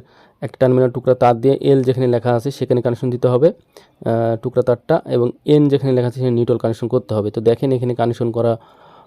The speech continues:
already কমপ্লিট হয়ে গেছে। কমপ্লিট করার পরেই এই যে দেখেন এখানে কিন্তু পাওয়ার দিতে হবে একটা সুইচের একটা টার্মিনালে এবং এখান থেকে টুকরা তার এল এ যে দিতে হবে নিউট্রালে,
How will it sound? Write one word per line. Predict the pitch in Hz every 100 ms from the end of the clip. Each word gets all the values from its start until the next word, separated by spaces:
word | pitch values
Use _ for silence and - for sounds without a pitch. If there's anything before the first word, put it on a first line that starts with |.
| -
already | 120 123 123
কমপ্লিট | 131 131 127 110
হয়ে | 143 135
গেছে। | 127 185 247 _ _ _ _ _ _ _ _ -
কমপ্লিট | 123 120 120
করার | 131 127 123
পরেই | 127 127 147 165 - - - 123
এই |
যে | 113
দেখেন | 113 110 113
এখানে | 113 127 120
কিন্তু | 123 117 117
পাওয়ার | 117 120 120
দিতে | 123 123
হবে | 120
একটা | 117 139 160 - - - -
সুইচের | - 135 120 127
একটা | 123 127
টার্মিনালে | 123 123 127 147
এবং | 135 117 113
এখান | 113
থেকে | 117
টুকরা | 117 117 113
তার | 117 117 -
এল | 123 117
এ | 110
যে | 107
দিতে | 110 117
হবে | 123
নিউট্রালে, | 117 113 117 160